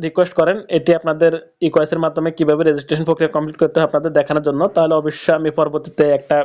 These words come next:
ভিডিও আপলোড করব, যেটির মাধ্যমে দেখানো হবে কিভাবে সাউথ ওয়েস্ট ব্যাংকের টেলিকশ অ্যাপসটি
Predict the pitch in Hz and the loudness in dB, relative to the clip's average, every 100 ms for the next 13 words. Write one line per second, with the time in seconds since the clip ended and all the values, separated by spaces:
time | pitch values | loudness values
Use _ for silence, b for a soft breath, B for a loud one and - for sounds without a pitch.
0 | 147 147 147 139 160 156 143 139 320 B | 0 2 2 2 0 0 0 0 -2 B
1 | B B B 147 151 151 156 151 151 156 | B B B 0 2 2 0 0 0 0
2 | 151 151 147 147 165 - 147 143 156 151 | 0 0 -2 -2 -2 -2 0 2 2 2
3 | - 143 143 156 147 147 139 160 165 156 | 0 -2 0 -2 -2 -2 0 -2 -2 -2
4 | 143 143 151 147 135 - | 0 0 2 0 0 0